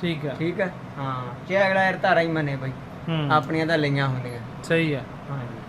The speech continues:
Speaker 1: ਕਿੰਨਾ ਕੁ ਪਿਆ ਜੀ ਤੇਰੇ ਹਿਸਾਬ ਨਾਲ?
Speaker 2: ਵੀਰੇ, ਯਾਰ ਅਗਲੇ ਨੇ ਤਾਂ ਸੋਲਾਂ ਸਤਾਰਾਂ ਦੱਸਿਆ, ਜੇ ਗਾਂਹ ਕਿਸਮਤ।
Speaker 1: ਜਾਇਜ਼ ਜਿਹਾ ਮੁੱਲ?
Speaker 2: ਜਾਇਜ਼ ਜੀ, ਤਰਤਾਲੀ ਦੀ ਦੇ ਦਿਆਂਗੇ ਵੀਰੇ।
Speaker 1: ਤਰਤਾਲੀ ਹਜ਼ਾਰ ਦੀ ਬਾਈ ਕਹਿੰਦਾ ਦੇ ਦੇਣੀ ਆ। ਅਗਲੇ ਨੇ ਆਪਾਂ ਨੂੰ ਦੂਜਾ ਸੂਆ ਕਿਹਾ,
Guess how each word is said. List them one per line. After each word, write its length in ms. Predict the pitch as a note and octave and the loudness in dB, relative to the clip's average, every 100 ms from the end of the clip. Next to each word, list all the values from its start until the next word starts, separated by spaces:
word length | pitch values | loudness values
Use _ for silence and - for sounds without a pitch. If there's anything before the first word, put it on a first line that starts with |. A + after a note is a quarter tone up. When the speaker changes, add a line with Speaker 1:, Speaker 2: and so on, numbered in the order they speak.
| - - - - | -12 -12 -12 -2
Speaker 1:
ਕਿੰਨਾ 240 | F3+ F#3+ A3 | 2 4 6
ਕੁ 80 | G3+ | 6
ਪਿਆ 120 | F#3 | 4
ਜੀ 80 | E3+ | 4
ਤੇਰੇ 160 | E3+ | 2
ਹਿਸਾਬ 240 | E3 F3 D#3+ | 2 2 2
ਨਾਲ? 100 | D3 | 0
Speaker 2:
ਵੀਰੇ, 160 | F3+ | 2
ਯਾਰ 180 | G3+ G3 | 2 2
ਅਗਲੇ 220 | F#3+ F#3 | 2 0
ਨੇ 60 | F#3 | 0
ਤਾਂ 120 | F3+ | 0
ਸੋਲਾਂ 340 | - D#3+ D#3+ D3+ | 0 2 2 2
ਸਤਾਰਾਂ 300 | E3+ D#3 D#3 | 2 2 2
ਦੱਸਿਆ, 260 | C#3 D#3+ | 0 0
ਜੇ 160 | C#3 D3+ | 0 0
ਗਾਂਹ 260 | C#3 D#3 | 2 0
ਕਿਸਮਤ। 400 | C#3+ C3+ A#2 A#2 A2+ - - - - - - | 0 -4 -6 -10 -10 -12 -14 -14 -14 -12 2
Speaker 1:
ਜਾਇਜ਼ 320 | D3+ F#3 F#3 | 8 10 10
ਜਿਹਾ 100 | F3+ | 6
ਮੁੱਲ? 320 | F3+ D#3 C#3 B2+ | 2 2 0 -2
Speaker 2:
ਜਾਇਜ਼ 320 | E3+ E3+ F3 | -2 0 -2
ਜੀ, 80 | F#3 | -4
ਤਰਤਾਲੀ 480 | F3+ C#3+ D#3+ D#3 | -6 0 2 2
ਦੀ 80 | D3+ | -2
ਦੇ 140 | C3+ C3 | -6 -8
ਦਿਆਂਗੇ 220 | B2+ A#2+ | -8 -8
ਵੀਰੇ। 160 | A#2+ B2+ - - - - - - - | -8 -10 -14 -16 -16 -14 -14 2 6
Speaker 1:
ਤਰਤਾਲੀ 540 | G#3+ A3+ A3+ A#3 A#3 | 8 10 10 12 10
ਹਜ਼ਾਰ 260 | A#3 A#3+ A#3 | 10 8 6
ਦੀ 120 | B3 | 2
ਬਾਈ 240 | A#3 A#3 | 4 4
ਕਹਿੰਦਾ 300 | G#3+ A#3+ B3 | 2 2 2
ਦੇ 180 | A3 G#3 | 4 4
ਦੇਣੀ 280 | F#3 G3 A#3 | 2 0 0
ਆ। 140 | A#3+ A#3+ - - - F#3 | 0 -4 -12 -20 -4 0
ਅਗਲੇ 260 | G3 G#3 A3 | 4 4 6
ਨੇ 120 | A3+ | 6
ਆਪਾਂ 300 | G#3 - G#3+ | 4 4 0
ਨੂੰ 160 | G3+ | 0
ਦੂਜਾ 420 | E3 F3 D3+ F#3+ F#3+ | -4 -4 4 6 6
ਸੂਆ 380 | F#3 G#3 A3 | 4 6 6
ਕਿਹਾ, 380 | G#3+ A3 A#3+ A#3 | 8 6 6 6